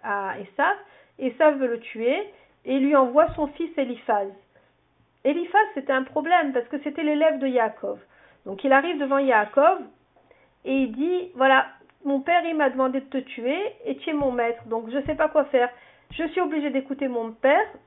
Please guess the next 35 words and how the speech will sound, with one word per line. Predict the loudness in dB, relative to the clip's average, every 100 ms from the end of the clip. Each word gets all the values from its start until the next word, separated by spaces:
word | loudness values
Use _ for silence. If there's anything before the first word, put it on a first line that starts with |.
| _ _ _ _ -20 -8
et | -4 -2 -2 -6 -16 -8
si | -4 -4
je |
te | -4 -6
tue, | -4 -6 -6
je | -4
suis | -2
un | 0
meurtrier, | -2 -4 -6 -6 -6
c'est | -6
une | -4
avéra. | -2 -2 -4 -8 -8
Donc, | -8 -6 -4
euh, | 2 4 4 0 -6 -14 2
alariquement | 6 6 4 -2 0
parlant, | 4 4 4 0 -2
je | -4
sais | 2
pas | 2
quoi | 2 0
faire. » | -4 -10 -12 _ _ _ _
Il | -4
lui |
a | 0
dit, « | 2
C'est | 0
très | 0 -4
simple. | -2 -2 -4 -10 _ _ _ _ _
On | -2
dit | 2 2
que | 0
celui | -4 -4 -4 -4
qui | -4
est | -4 -2
pauvre, | 0 2 2 -4